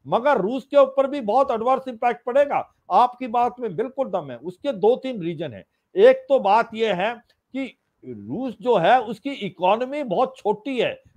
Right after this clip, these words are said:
उसकी इकोनॉमी वन पॉइंट फ़ोर एट ट्रिलियन डॉलर है और भारत की इकोनॉमिक जो है टू पॉइंट एट ट्रिलियन डॉलर है आज की तारीख में, almost फिफ्टी परसेंट है। आज उसकी इकोनॉमी इटली से भी कमजोर है।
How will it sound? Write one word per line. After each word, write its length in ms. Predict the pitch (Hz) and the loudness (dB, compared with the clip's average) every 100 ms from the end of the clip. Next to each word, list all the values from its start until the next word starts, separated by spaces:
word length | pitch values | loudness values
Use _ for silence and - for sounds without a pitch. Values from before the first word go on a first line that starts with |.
| - | -12
उसकी 340 | 240 - 294 | -12 -6 -6
इकोनॉमी 1000 | 254 175 127 196 226 240 254 277 233 254 - _ 123 | -6 -8 -4 0 0 0 -4 -4 -4 -4 -8 _ -6
वन 500 | 165 262 285 262 196 - 196 | 2 2 2 -4 -6 -6 -2
पॉइंट 400 | 220 254 247 220 | 0 -2 -4 -6
फ़ोर 440 | - 190 254 269 | -4 4 6 6
एट 400 | - 208 254 - | 4 4 4 2
ट्रिलियन 380 | 254 277 294 285 | -10 2 4 4
डॉलर 340 | 254 240 214 147 | 4 2 0 -6
है 120 | 107 _ _ 214 | -10 _ _ -2
और 140 | 202 | -2
भारत 440 | 120 143 247 285 285 | 0 4 6 4 0
की 120 | 269 | -6
इकोनॉमिक 680 | - 220 226 262 277 220 185 _ _ | -6 -6 -4 -4 -6 -10 -14 _ _
जो 120 | 139 247 | 6 6
है 80 | |
टू 260 | 262 262 269 | 6 0 -4
पॉइंट 380 | - 233 269 226 | 0 0 0 0
एट 360 | 208 254 285 196 - | 8 10 8 2 -12
ट्रिलियन 340 | 226 262 277 | -2 0 4
डॉलर 320 | 285 285 277 | 4 6 4
है 60 | 269 | 4
आज 180 | 254 202 | 2 0
की 60 | 240 | -6
तारीख 320 | 233 208 202 | -4 -4 -6
में, 120 | 175 - _ 180 | -10 -12 _ 0
almost 400 | 226 262 285 269 | 2 2 0 0
फिफ्टी 460 | - - 240 - | -4 -14 -14 -14
परसेंट 420 | 294 269 262 226 190 | -10 -8 -8 -8 -8
है। 160 | - _ _ 180 | -10 _ _ 2
आज 260 | 254 285 | 4 4
उसकी 380 | 247 233 - 294 | -2 -12 -10 -10
इकोनॉमी 560 | 254 208 220 240 269 302 | -8 -4 -4 -4 -6 -8
इटली 420 | 247 190 277 294 | -10 -12 -10 -6
से 140 | 302 | -6
भी 100 | 302 | -6
कमजोर 460 | 262 240 208 233 190 | -8 -8 -2 -2 -2
है। 180 | 120 | -6